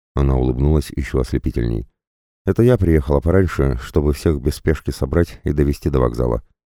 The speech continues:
"Так и сделаю". Лейтенант прошел мимо и стал подниматься по лестнице.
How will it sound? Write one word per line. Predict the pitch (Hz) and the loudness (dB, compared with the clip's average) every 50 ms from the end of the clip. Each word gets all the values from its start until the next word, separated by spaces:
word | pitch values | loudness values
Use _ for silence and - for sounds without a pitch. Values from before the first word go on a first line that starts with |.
| _ _ _ _ | _ _ _ _
"Так | - 87 110 - - | 0 0 0 2 0
и | 90 | -2
сделаю". | 69 60 58 62 64 65 65 64 64 64 - _ _ _ _ _ _ _ _ _ _ _ | -2 -2 -2 0 0 2 2 2 0 0 -4 _ _ _ _ _ _ _ _ _ _ _
Лейтенант | - 67 67 65 - 69 69 65 62 - | 0 0 0 2 0 0 0 0 0 0
прошел | - 67 67 - 67 67 69 | -4 -8 -4 -2 -2 0 2
мимо | 80 87 92 90 87 85 - _ _ _ _ _ _ - | 2 2 2 2 0 -2 -2 _ _ _ _ _ _ -4
и | 87 | -4
стал | 82 - - 117 113 | -4 -2 -2 -4 0
подниматься | - 98 80 80 78 76 78 76 - - | 0 0 2 2 2 2 2 0 -2 -6
по | - - | -4 -2
лестнице. | 67 62 57 - - - - - 52 50 | -2 -2 -2 -4 -6 -8 -6 -6 -8 -8